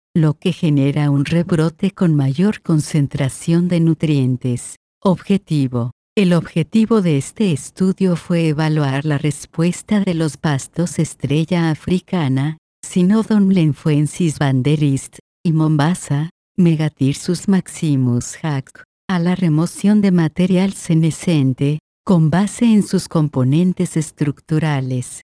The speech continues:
biomasa y contenido de nutrientes, materiales y métodos. El experimento se llevó a cabo entre abril y agosto de dos mil diecisiete en dos fincas,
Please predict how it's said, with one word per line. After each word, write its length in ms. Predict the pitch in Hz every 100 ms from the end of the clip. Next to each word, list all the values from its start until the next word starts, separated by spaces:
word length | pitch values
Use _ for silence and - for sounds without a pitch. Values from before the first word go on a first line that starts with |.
| _
biomasa 800 | 185 175 170 160 175 196 - 214
y 120 | 185
contenido 840 | 151 147 139 - 180 170 147 139 147
de 160 | 180
nutrientes, 960 | 165 160 170 151 135 127 123 120 - - _ _
materiales 920 | 196 175 151 - 170 196 202 214 190 196
y 80 |
métodos. 840 | 180 151 123 - 127 120 123 - - _ _
El 160 | 196 170
experimento 1000 | 156 - - 131 127 139 180 196 156 165
se 200 | - 160
llevó 380 | 143 131 143
a 100 | 151
cabo 480 | 170 190 151 135 160
entre 380 | 156 147 151 143
abril 400 | 127 147 180 190
y 140 | 165 151
agosto 600 | 131 131 156 - - 196
de 140 | 170
dos 360 | 135 127 - 160
mil 200 | 165 170
diecisiete 880 | 160 131 135 120 - 170 - 220 190
en 120 | 147
dos 320 | 180 214 -
fincas, 720 | 175 143 135 143 147 - -